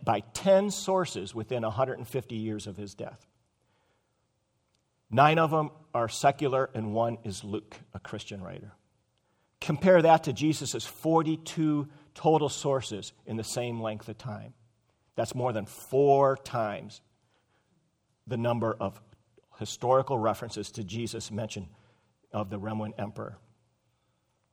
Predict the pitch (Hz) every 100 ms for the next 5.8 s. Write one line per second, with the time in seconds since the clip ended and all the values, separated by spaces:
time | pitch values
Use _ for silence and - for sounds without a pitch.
0 | _ _ _ _ - 131 143 139 156 175
1 | 175 156 175 151 127 139 160 165 131 -
2 | 151 160 151 135 120 135 147 151 - 143
3 | - 135 - 117 110 110 117 113 127 139
4 | 104 113 107 104 - - _ _ _ _
5 | _ 131 117 135 127 113 110